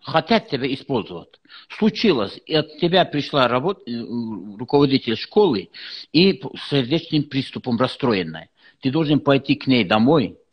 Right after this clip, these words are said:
или там, каким бы образом, извиниться и восстановить те отношения – реабилитировать себя, потому что через тебя. Не,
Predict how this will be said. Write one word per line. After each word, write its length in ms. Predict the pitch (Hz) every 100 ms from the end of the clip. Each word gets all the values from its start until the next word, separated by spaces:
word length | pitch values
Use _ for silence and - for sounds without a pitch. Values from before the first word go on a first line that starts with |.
| -
или 180 | 123 120
там, 280 | - 113 90 -
каким 360 | - 175 208 156
бы 80 | 139
образом, 480 | 131 107 95 101 -
извиниться 760 | 156 120 131 165 208 - 92 _ _ _ _ - - -
и 100 | -
восстановить 600 | 143 147 - 156 170 156
те 120 | 156 143
отношения – 800 | - 117 - 190 131 92 - _ - _ - - -
реабилитировать 880 | - 113 156 147 147 139 175 170 160
себя, 420 | - 156 123 92 - -
потому 260 | 135 135
что 120 | 127 113
через 420 | - 143 127 107
тебя. 380 | - 113 127 101
Не, 200 | 123 110